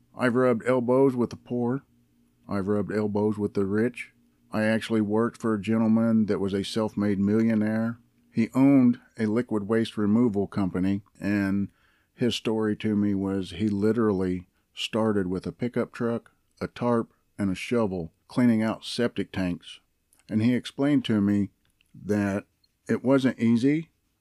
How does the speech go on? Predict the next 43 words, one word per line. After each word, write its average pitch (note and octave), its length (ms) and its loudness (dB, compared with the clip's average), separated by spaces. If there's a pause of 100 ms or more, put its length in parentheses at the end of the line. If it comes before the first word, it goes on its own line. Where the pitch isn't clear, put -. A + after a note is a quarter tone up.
(160)
It G#2+ 140 -4
was G2 160 -2
dirty A2 400 0
and G2+ 100 0
nasty G#2 380 -2
work, A2+ 460 -4 (840)
but A2 140 2
it - 100 -2
was G2+ 160 -2
work A2 300 -2
that F#2 160 -4
no G#2 100 0
one G#2 240 2
else G#2 260 -4
seemed F#2+ 280 -2
to F#2 80 -2
want F2 240 -4
to E2+ 40 -4
do. F2+ 360 0 (200)
And A2 140 -4
I A2 80 -2
see B2+ 200 -2
that G#2+ 200 -2
a G2 160 -6 (140)
whole G#2+ 200 -2
lot G2 320 -4
nowadays. F2+ 680 -4 (480)
One B2 180 -2
of A#2+ 60 4
my A#2 160 4
first A2+ 320 -4
jobs, G#2 420 0
I G2 100 2
was F#2 220 -2
a F2 280 -6 (280)
pump G#2+ 280 0
jockey. F2 560 -6 (180)
I B2 100 0
worked A2+ 240 0
in G#2+ 240 0 (180)
a G2+ 120 -4
gas A#2 280 0
station, G2 540 -4